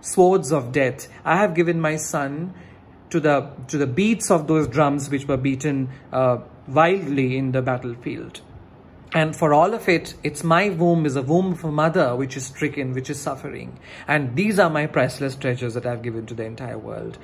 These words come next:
So here you see how a mother is actually brooding over the loss of her son.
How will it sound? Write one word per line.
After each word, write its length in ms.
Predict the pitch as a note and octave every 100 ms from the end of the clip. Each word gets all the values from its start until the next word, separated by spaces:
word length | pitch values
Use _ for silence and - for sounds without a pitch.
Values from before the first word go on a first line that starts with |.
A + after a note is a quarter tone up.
| -
So 140 | - F3
here 200 | F3+ G3
you 200 | F#3+ F3
see 180 | G3+
how 480 | F#3+ E3 D3+ G3 A3+ - -
a 100 | D3
mother 640 | D3 E3 F3 F3+ A#2+ A2+ - - -
is 380 | D3+ D3 C3 -
actually 400 | D#3+ - F3+ E3
brooding 580 | B2+ D#3+ G#3 A3 A#3+ G#3+
over 160 | D#3+
the 100 | D3
loss 320 | C#3 A#2+ A#2+ B2+
of 120 | -
her 80 | A2
son. 300 | - -